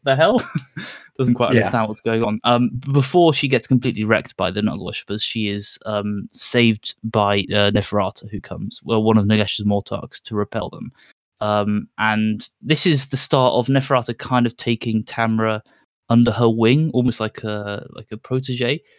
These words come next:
Speaker 1: much to the amusement of her, um, her Blood Knight, uh, Castan Adhema. Um,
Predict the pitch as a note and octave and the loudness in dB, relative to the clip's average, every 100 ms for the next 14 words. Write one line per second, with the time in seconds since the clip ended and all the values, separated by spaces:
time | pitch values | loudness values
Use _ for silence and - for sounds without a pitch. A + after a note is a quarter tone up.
0 | _ B2+ C3+ - - B2+ B2 A#2+ B2+ A2+ | _ 2 4 2 0 4 6 8 8 6
1 | A2+ G#2+ G#2+ - G#2+ G2 G2 G2+ G2 G2 | 2 2 -2 -4 -4 -2 -2 -4 -4 -8
2 | F#2+ - G2+ G2 G2 G2 G2+ A2+ G#2 G2+ | -10 -12 -8 -4 -4 -6 -4 0 2 2
3 | G2+ - - G2 G2 - A2 - G#2 F#2+ | -2 -4 -6 -6 -6 -8 -8 -8 -10 -8
4 | G2+ F#2+ G#2 G#2+ - _ _ _ _ _ | -8 -6 -6 -6 -12 _ _ _ _ _
5 | G#2+ G#2+ G2+ G#2 | -4 -2 -2 -4